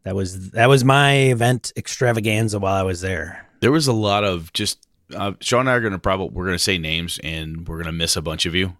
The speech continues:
Speaker 2: <laughs>
Speaker 1: Yeah.
Speaker 2: that we ran into, um, 'cause there was just a ton of really cool people there.
Speaker 1: I didn't, I didn't wear my chest camera. Like, that's the best way to do it. Like,
Speaker 2: That
Speaker 1: just
Speaker 2: is
Speaker 1: a
Speaker 2: <laughs>
Speaker 1: chest camera that takes pictures every five seconds. And
Speaker 2: I
Speaker 1: then you
Speaker 2: got,
Speaker 1: just look.
Speaker 2: I got halfway into Friday and went, "You know what? I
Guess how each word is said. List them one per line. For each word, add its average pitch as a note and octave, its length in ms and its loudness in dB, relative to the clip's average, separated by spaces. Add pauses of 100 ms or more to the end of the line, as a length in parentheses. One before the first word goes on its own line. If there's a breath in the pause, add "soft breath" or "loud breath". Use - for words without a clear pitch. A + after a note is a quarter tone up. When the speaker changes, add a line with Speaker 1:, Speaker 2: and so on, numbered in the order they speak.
Speaker 2:
<laughs> - 100 -8
Speaker 1:
Yeah. A2+ 100 6 (100)
Speaker 2:
that F#2+ 60 -2
we D3+ 220 4
ran B2+ 240 2
into, C3 440 0 (560 loud breath)
um, F#2+ 440 -2 (240)
'cause F2 360 -2
there E2+ 160 -6
was E2 120 -8
just D#2+ 240 -4
a D#2 60 -4
ton D#2+ 260 -6
of D2+ 160 -6
really C#2+ 200 -4
cool - 160 -8
people D2+ 260 -8
there. G#1+ 260 -6
Speaker 1:
I - 160 -8
didn't, C3 420 4
I B2+ 100 2
didn't E3 220 4
wear D3+ 200 6
my C3 140 -2
chest - 420 -4
camera. E2 500 -14
Like, D#2+ 220 -12
that's - 280 -8
the A#2 100 -2
best A2 300 2
way G#2+ 140 2
to F#2 80 -2
do F2 180 -6
it. - 80 -12
Like, E2+ 120 -12
Speaker 2:
That F2 80 -8
Speaker 1:
just E2 180 2
Speaker 2:
is - 80 2
Speaker 1:
a - 40 0
Speaker 2:
<laughs> - 20 -2
Speaker 1:
chest C3 260 2
camera A#2 400 4
that G#2+ 200 2
takes A#2+ 200 0
pictures A2+ 640 2
every G#2+ 240 0
five G2+ 280 -2
seconds. F#2 460 -6
And - 80 0
Speaker 2:
I C3+ 40 2
Speaker 1:
then C#3 40 -2
you D3+ 60 2
Speaker 2:
got, D#3+ 180 4
Speaker 1:
just - 160 -12
look. E2+ 240 -10 (260)
Speaker 2:
I G#2 140 0
got G#2+ 200 0
halfway A2 560 -2
into F#2 140 -2
Friday F#2+ 340 0
and F2 100 -4
went, E2 180 -8
"You - 80 -8
know C3+ 60 -4
what? F#2 120 -2
I D#2+ 140 -8